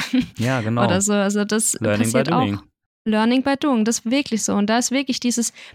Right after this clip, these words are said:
Speaker 1: permanente Gefeedbacke, was war jetzt grad gut und was war schlecht. Also
Speaker 2: Mhm.
Speaker 1: auch, um die Story noch abzuschließen, mein Mann war völlig fein. Wie gesagt, der hat sich eher gewundert, warum ich so schnell wieder abgehauen bin.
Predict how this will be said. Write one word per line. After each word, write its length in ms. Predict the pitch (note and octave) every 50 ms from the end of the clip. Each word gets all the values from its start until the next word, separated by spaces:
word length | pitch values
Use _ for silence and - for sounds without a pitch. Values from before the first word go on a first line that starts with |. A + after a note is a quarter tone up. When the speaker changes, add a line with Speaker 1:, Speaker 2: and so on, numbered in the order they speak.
| _ _ -
Speaker 1:
permanente 760 | - - C#4 C#4 D4 C#4+ C#4 C#4 C4 B3+ C4 C4+ C4 B3 A3+
Gefeedbacke, 680 | G#3+ G#3+ - - C4 C4 - - G3+ G3 G3 - G#3 G#3
was 180 | A3+ - -
war 100 | A3 G#3
jetzt 140 | G3+ - -
grad 200 | - G3+ G3 -
gut 200 | - B3 B3+ B3
und 120 | A3 G#3 G3
was 200 | G3 - - -
war 80 | F#3
schlecht. 400 | - - G#3 G#3+ C4 - - - _ - - - - - A2+
Also 220 | A2 G3+ G3+ G#3 G3+
Speaker 2:
Mhm. 100 | G#2 -
Speaker 1:
auch, 300 | - G#3 G#3 G3+ - - - - - _ _ _
um 220 | - G#3 A3 G#3+ G#3
die 140 | A#3 A#3+ A#3
Story 320 | - - A#3 A3+ A3 A3+
noch 140 | A3 G#3+ G#3
abzuschließen, 760 | - B3 - - - A3 - - G#3+ G3+ - G#3+ G3+ G#3 - -
mein 180 | G#3 G3+ G3 G3+
Mann 180 | G3+ A3 A3
war 100 | G3+ G3
völlig 360 | F#3+ - - B3+ B3 B3 A#3 -
fein. 280 | - G3 F#3+ G3 G3+
Wie 80 | G3 G3
gesagt, 360 | F#3+ - - F#3+ G3+ - -
der 80 | F#3 F#3+
hat 140 | F#3 -
sich 180 | - F3+ - -
eher 120 | F#3+ F#3+
gewundert, 440 | F#3+ G3 F#3 G3+ G3+ A3 G#3 F#3+ -
warum 220 | F3 F3+ F3+ F#3 F#3
ich 80 | F#3 -
so 80 | F#3+
schnell 240 | - - F#3+ F3+ F3+
wieder 140 | F3+ F#3 -
abgehauen 480 | - _ - F#3+ E3+ D#3+ F3 F3 F3
bin. 160 | F3 F#3+ A3